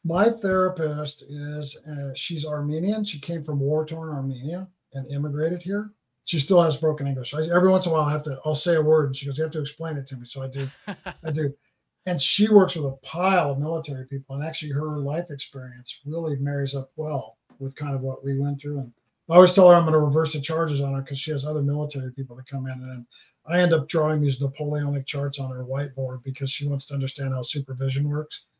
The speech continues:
Speaker 1: in the military, because people are complaining about their boss or their, you know, so I,
Speaker 2: There
Speaker 1: I have
Speaker 2: you
Speaker 1: to
Speaker 2: go.
Speaker 1: explain how the chain of command works. And she goes,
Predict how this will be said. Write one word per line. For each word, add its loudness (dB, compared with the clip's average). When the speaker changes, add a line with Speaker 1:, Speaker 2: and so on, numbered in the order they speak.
Speaker 1:
in 0
the 2
military, 2
because 2
people 6
are 6
complaining 2
about 2
their 2
boss 0
or -2
their, 2
you -4
know, -4
so 2
I, 4
Speaker 2:
There -2
Speaker 1:
I -4
have 2
Speaker 2:
you -2
Speaker 1:
to 2
Speaker 2:
go. 2
Speaker 1:
explain 6
how 10
the 6
chain 4
of -2
command 2
works. 2
And 0
she -6
goes, -2